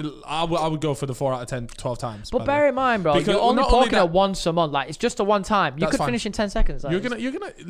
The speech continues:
Speaker 1: wait till, wait till you realize my reasoning, and you're gonna go, "Oh, yeah."
Speaker 2: Okay, hit me, hit me, hit me.
Speaker 1: All right, first of all, as a, as a strong six out of ten myself,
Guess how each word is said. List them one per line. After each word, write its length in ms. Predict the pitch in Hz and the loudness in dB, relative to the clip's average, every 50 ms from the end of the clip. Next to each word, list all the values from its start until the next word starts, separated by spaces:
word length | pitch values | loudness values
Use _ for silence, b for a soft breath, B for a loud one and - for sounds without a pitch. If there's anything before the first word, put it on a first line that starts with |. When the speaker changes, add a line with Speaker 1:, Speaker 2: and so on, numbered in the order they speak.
| 180 175 165 | -12 -10 -6
Speaker 1:
wait 280 | 175 208 262 320 302 | -6 -4 -4 -6 -6
till, 240 | - 277 262 233 196 | -8 -6 -6 -4 -4
wait 300 | 190 196 220 240 220 - | -4 -6 -6 -6 -8 -8
till 140 | - 196 190 | -6 -4 -4
you 160 | 175 160 160 | -4 -4 -4
realize 420 | 156 156 156 151 143 135 127 127 127 | -2 -2 -2 -2 -2 -2 -4 -6 -6
my 120 | 139 135 131 | -6 -6 -6
reasoning, 360 | 131 139 135 131 135 135 127 | -4 -4 -6 -6 -6 -6 -6
and 100 | 131 135 | -4 -2
you're 100 | 139 139 | -2 -2
gonna 160 | 143 139 139 | -2 -2 -2
go, 220 | 131 131 123 117 - - b b b b b b 110 | -2 -2 -4 -4 -6 -8 b b b b b b -10
"Oh, 160 | 101 107 104 | -8 -6 -6
yeah." 640 | 104 101 101 101 104 107 113 113 113 113 113 113 135 160 | -6 -6 -6 -6 -6 -4 -4 -4 -4 -4 -2 0 0 0
Speaker 2:
Okay, 240 | 107 - 156 143 | 0 0 0 0
hit 200 | 143 156 175 165 | 0 0 0 -2
me, 100 | 151 151 | -2 -4
hit 180 | 147 151 156 135 | -4 -4 -4 -4
me, 120 | 135 131 | -6 -6
hit 180 | 131 143 151 135 | -4 -6 -6 -6
me. 180 | 127 123 123 - b b b b b b b b b b b b b b b b b b b - | -8 -12 -14 -16 b b b b b b b b b b b b b b b b b b b -4
Speaker 1:
All 80 | 147 | -2
right, 160 | 147 147 147 | -2 -2 -2
first 260 | - 196 208 202 - 143 | -2 -2 -2 -2 -2 -4
of 80 | 135 | -2
all, 240 | 131 123 120 117 107 - - - _ - | -2 0 -2 -2 -4 -8 -12 -10 _ -4
as 160 | 143 143 139 | -2 -2 -2
a, 140 | 143 139 - - | -2 -4 -4 -4
as 100 | 151 143 | -4 -4
a 60 | 143 135 | -4 -4
strong 420 | - - - 185 180 180 180 170 | -4 -4 -2 0 0 0 0 -2
six 320 | - - - 165 139 - | -2 -2 -4 -4 -4 -4
out 160 | 170 147 131 139 | -4 -4 -4 -6
of 60 | 131 | -6
ten 240 | - 143 123 123 127 | -4 -4 -4 -4 -6
myself, 580 | 123 120 117 - 143 123 117 120 - - - | -6 -6 -6 -6 -6 -6 -8 -10 -14 -16 -20